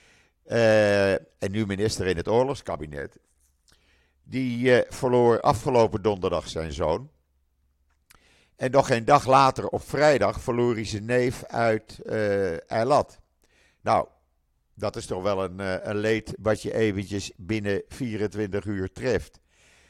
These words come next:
Eh, dus ja, die man, eh, daar heb ik mee te doen. Echt waar. Ik vind dat iets verschrikkelijks. Maar ja, oorlog is altijd verschrikkelijk en niemand zit op oorlog te wachten.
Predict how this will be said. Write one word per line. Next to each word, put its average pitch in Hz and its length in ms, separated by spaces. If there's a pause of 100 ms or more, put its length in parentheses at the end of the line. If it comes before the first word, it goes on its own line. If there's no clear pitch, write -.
(160)
Eh, 104 320 (160)
dus 110 360 (260)
ja, 107 240
die 95 180
man, 101 460
eh, 104 340
daar 117 120
heb 123 120
ik - 100
mee 123 180
te 101 120
doen. 73 300
Echt 120 240
waar. 113 340 (640)
Ik 110 220
vind 110 180
dat 98 160
iets - 240
verschrikkelijks. 85 760 (100)
Maar 113 140
ja, 107 180 (220)
oorlog 120 360
is 104 140
altijd 104 380
verschrikkelijk 92 540
en 90 140
niemand 98 280
zit 92 220
op 85 100
oorlog 95 340
te 101 100
wachten. 80 380